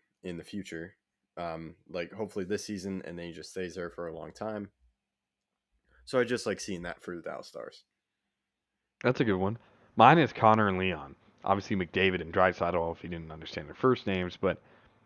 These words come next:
Speaker 2: they are on a tear. Uh, Draisaitl right now is averaging more goals than games played and more assists than games played. So that doesn't even make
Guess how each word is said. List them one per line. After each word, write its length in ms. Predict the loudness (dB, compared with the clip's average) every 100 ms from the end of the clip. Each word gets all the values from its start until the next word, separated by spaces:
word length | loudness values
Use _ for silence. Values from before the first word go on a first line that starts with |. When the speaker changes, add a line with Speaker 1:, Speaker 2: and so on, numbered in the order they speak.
| _ _ _ 2
Speaker 2:
they 180 | 6 8
are 160 | 6
on 200 | 6 4
a 120 | 2
tear. 440 | -4 -6 -6 -6 -14 _ _ _ _ _ _ _ _
Uh, 220 | 6 8
Draisaitl 520 | 8 8 8 10 10
right 160 | 10 8
now 380 | 8 8 6 6
is 320 | 2 0 -10 _ _ _ _ 4
averaging 600 | 6 6 0 0 -2 -6
more 460 | -4 4 10 10 10
goals 640 | 6 8 10 10 8 0 -18 _
than 140 | 2
games 260 | 6 4 4
played 320 | 6 6 6 4
and 200 | 4 6
more 200 | 6 6
assists 520 | 4 2 2 0 -18 _
than 180 | 0 4
games 280 | 4 2 2
played. 400 | 6 6 6 0 -6
So 540 | 6 10 12 10 8
that 120 | 6 4
doesn't 160 | 4
even 200 | 2 4
make 280 | 2 2